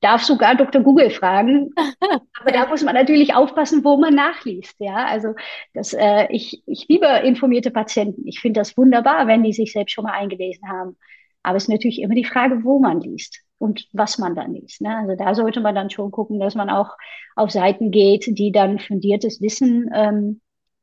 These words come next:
Speaker 1: verbreiten. Und dann kann man ja auch mitreden. Und dann kann man auch mitentscheiden,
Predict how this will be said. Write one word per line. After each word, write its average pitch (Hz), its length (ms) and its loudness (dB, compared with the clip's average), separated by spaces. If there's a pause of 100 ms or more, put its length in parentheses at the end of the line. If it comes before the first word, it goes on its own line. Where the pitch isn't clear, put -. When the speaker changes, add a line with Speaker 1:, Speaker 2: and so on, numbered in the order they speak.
(180)
Speaker 1:
verbreiten. 208 720 -6 (220)
Und 214 140 -4
dann 214 140 2
kann 277 120 -2
man 269 100 -2
ja 220 120 -2
auch - 40 -10
mitreden. 202 540 -6 (220)
Und 226 80 -6
dann 240 140 -2
kann 254 100 -10
man 247 140 -6
auch 247 80 -8
mitentscheiden, 233 840 -4